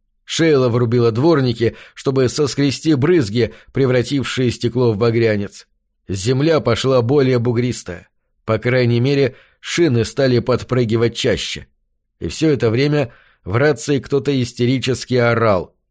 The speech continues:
Бог знает, что именно. Усилитель искажал голос до механического скрежета. Потом все кончилось. Грузовики замедлили ход. Я посмотрел на Шейлу, темные глаза на лице горели, пот капал с носа.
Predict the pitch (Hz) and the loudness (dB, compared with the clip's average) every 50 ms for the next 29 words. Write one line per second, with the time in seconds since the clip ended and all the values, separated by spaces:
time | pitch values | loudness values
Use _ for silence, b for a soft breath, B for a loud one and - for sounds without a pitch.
0 | _ _ _ _ _ _ - 95 143 160 143 110 92 113 123 123 120 113 - - | _ _ _ _ _ _ -4 -2 0 0 0 0 0 0 0 0 0 0 -2 -4
1 | - 131 131 139 151 156 151 151 147 151 151 131 120 b b b b b b - | -2 0 0 2 2 2 0 -2 -2 -2 -4 -4 -6 b b b b b b -8
2 | 104 - - 131 135 156 151 123 143 139 131 120 - - 131 117 107 147 147 131 | -6 -2 -2 0 2 2 2 2 0 0 0 0 0 0 -2 0 2 2 2 2
3 | 113 101 147 156 151 139 123 110 107 139 131 131 131 101 120 123 135 139 127 123 | 2 0 2 2 2 2 2 0 0 0 0 0 0 0 0 0 0 -2 -2 -2
4 | 131 120 - - 135 131 131 127 - - 143 139 123 104 92 104 - - 85 73 | -2 -4 -2 -2 -2 -2 0 -2 -2 -4 -2 0 0 0 -2 -4 -8 -8 -12 -14
5 | - _ _ _ _ _ _ _ _ _ _ _ _ - 110 107 - 147 160 151 | -14 _ _ _ _ _ _ _ _ _ _ _ _ -6 -4 -2 0 0 0 0
6 | 127 - - 147 135 - - 123 117 104 101 101 - 101 101 95 - - - _ | -2 -2 -2 -2 -2 0 -2 0 0 0 0 -2 -2 -2 -2 -2 -4 -8 -12 _
7 | _ _ _ _ _ _ _ - 95 117 131 127 107 131 127 131 117 151 160 156 | _ _ _ _ _ _ _ -6 -2 0 0 2 0 0 0 -2 0 0 0 2
8 | 120 131 127 123 135 135 127 123 135 131 123 131 123 - - 98 90 - - - | 2 2 0 2 2 0 0 0 0 0 0 0 -2 -2 -4 -6 -6 -6 -8 -16
9 | _ _ _ _ _ _ _ _ _ - 95 110 113 123 120 - - 127 117 113 | _ _ _ _ _ _ _ _ _ -4 -2 -2 0 0 -2 -2 -2 -2 -2 0
10 | 120 127 123 120 123 127 123 - 156 160 156 143 131 113 B B B B B B | 0 2 2 2 0 0 0 0 2 2 2 2 2 0 B B B B B B
11 | B - - 151 139 131 131 135 131 127 117 135 139 135 123 131 160 151 135 127 | B -4 0 0 0 2 2 0 0 0 2 2 2 2 2 2 0 0 0 0
12 | 123 123 113 - 135 135 127 139 139 143 151 143 131 113 110 107 95 B B B | 0 0 0 0 -2 0 2 2 2 2 4 2 4 4 2 0 -2 B B B
13 | B B B - 151 147 139 - - - 135 127 120 127 131 127 123 - - 123 | B B B -2 0 0 0 -2 -2 -2 -2 -2 0 0 0 -2 -2 -2 -4 -2
14 | 120 107 95 - - - - | -2 -2 -2 -6 -8 -12 -18